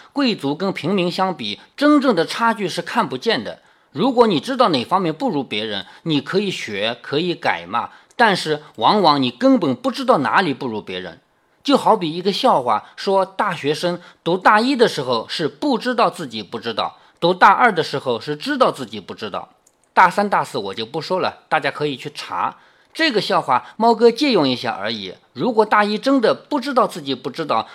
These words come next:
大二已经知道自己不知道，那么得出的结论是，大一的人都以为自己是天下老大，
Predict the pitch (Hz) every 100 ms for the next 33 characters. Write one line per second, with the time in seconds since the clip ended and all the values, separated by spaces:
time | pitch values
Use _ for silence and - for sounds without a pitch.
0 | - 226 190 196 160 127 107 175 - 262
1 | 202 156 139 120 104 123 135 127 101 -
2 | - 233 190 123 107 139 170 208 196 -
3 | 127 170 147 - 127 - - - 220 208
4 | 226 233 170 113 120 - 233 208 117 104
5 | 131 - 202 147 135 135 208 196 165 107
6 | 90 131 110